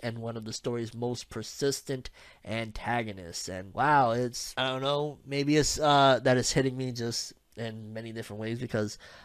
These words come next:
um, not that I'm familiar with this person, obviously, on, on a, on a, you know, personal level, just, you know, their performance was great. And, uh, yeah, just seeing, you know, people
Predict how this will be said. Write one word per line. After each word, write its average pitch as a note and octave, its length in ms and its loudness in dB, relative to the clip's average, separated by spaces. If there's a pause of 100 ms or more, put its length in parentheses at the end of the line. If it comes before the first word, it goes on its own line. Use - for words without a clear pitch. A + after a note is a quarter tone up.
um, G#2 240 2
not A2+ 200 -2
that A2 100 0
I'm G#2+ 100 -4
familiar G#2 340 -6
with G2+ 140 -8
this - 120 -8
person, G2+ 340 -2
obviously, F#2 420 -6
on, E2+ 140 -10
on F#2 220 -8
a, D#2+ 140 -12
on F#2 180 -10
a, F2+ 240 -10 (240)
you G2 120 -14
know, F#2 260 -14 (220)
personal F#2+ 380 -4
level, G#2+ 360 -6 (160)
just, G2 280 -10
you G2 60 -12
know, F#2 100 -12
their F2 100 -14
performance G2 460 -14
was G2 120 -14
great. B2 300 -2 (420)
And, E3 320 -4
uh, G3+ 240 4
yeah, A#3+ 460 0
just D3 300 -6
seeing, F3 580 -8 (220)
you F#3 100 -10
know, D3+ 140 -2
people C#3+ 400 -8